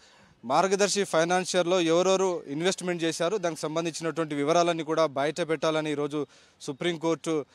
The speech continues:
జస్టిస్ సూర్యకుమార్, జస్టిస్ జేబీ పార్థివాలా ధర్మాసనం ఆదేశించింది. ఒకవేళ పేమెంట్స్ చేసినట్లయితే వాటిని బయటపెట్టడంలో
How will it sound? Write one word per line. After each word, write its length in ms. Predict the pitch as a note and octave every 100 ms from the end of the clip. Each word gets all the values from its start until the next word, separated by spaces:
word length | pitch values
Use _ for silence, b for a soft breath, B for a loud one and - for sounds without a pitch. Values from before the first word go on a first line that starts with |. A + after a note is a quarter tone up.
| b b -
జస్టిస్ 600 | B2 D#3 F#3 E3 D#3+ C3+ A#2 _ -
సూర్యకుమార్, 600 | - F3 F3+ E3+ F3+ F3+
జస్టిస్ 380 | D3+ D#3+ F3 D3
జేబీ 340 | B2 E3 F3+
పార్థివాలా 540 | F3 D3+ D3+ E3 E3 D#3
ధర్మాసనం 500 | C#3 C#3+ D#3+ D#3+ D3+
ఆదేశించింది. 560 | D3 D3 D3+ C#3+ D#3
ఒకవేళ 340 | F3 E3+ F#3 G3
పేమెంట్స్ 520 | F#3 G3+ A3+ G#3 F#3+
చేసినట్లయితే 720 | F3 F3+ F3 D#3+ D#3+ G#3+ B3 b b b
వాటిని 320 | D#3+ F3 F#3+
బయటపెట్టడంలో 920 | D#3 D#3+ F3 F3+ F#3 F3 F3 F3 G#3+